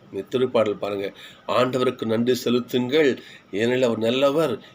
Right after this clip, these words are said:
என்றென்றும் உள்ளது அவரது பேரன்பு." என்ன திருப்பாடல் பாருங்க, நூத்தி ஏழு இன்னைக்கு. கடவுளுடைய அன்பு என்றைக்குமே குறையாது. அவருடைய, கடவுள் நம்மளை எவ்வளோ அன்பு செய்கிறாருன்னா, சின்ன குழந்தைங்க சொல்லும், சிலுவையில் கையில்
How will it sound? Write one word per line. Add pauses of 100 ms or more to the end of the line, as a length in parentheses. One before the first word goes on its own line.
என்றென்றும்
உள்ளது
அவரது (100)
பேரன்பு." (320)
என்ன
திருப்பாடல்
பாருங்க,
நூத்தி
ஏழு
இன்னைக்கு. (840)
கடவுளுடைய
அன்பு
என்றைக்குமே
குறையாது. (2000)
அவருடைய, (1000)
கடவுள்
நம்மளை
எவ்வளோ
அன்பு
செய்கிறாருன்னா, (100)
சின்ன
குழந்தைங்க
சொல்லும், (440)
சிலுவையில்
கையில்